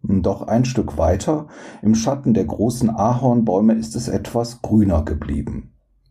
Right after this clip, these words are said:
Hier ist es gar keine Frage, dass sich die schottische Künstlerin und Dichterin Nancy Campbell,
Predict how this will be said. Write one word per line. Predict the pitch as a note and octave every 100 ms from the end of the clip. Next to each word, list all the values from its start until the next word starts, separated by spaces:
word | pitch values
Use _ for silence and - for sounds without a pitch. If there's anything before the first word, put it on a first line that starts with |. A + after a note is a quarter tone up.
| _
Hier | - G2+ F2 E2+ - - -
ist | - -
es | A2 -
gar | G#2+
keine | - G#2 G#2+
Frage, | - A#2+ A#2+ A#2 F2 E2 - - -
dass | F#2 F2+
sich | F#2+
die | - E2
schottische | - B2 C#3+ C3+ A#2+
Künstlerin | - A#2 A2 - G2 F#2 G2+
und | - G2 - -
Dichterin | E2+ - F2+ F#2
Nancy | F2 F#2 - - -
Campbell, | F2+ G2 A2 G#2+ A2+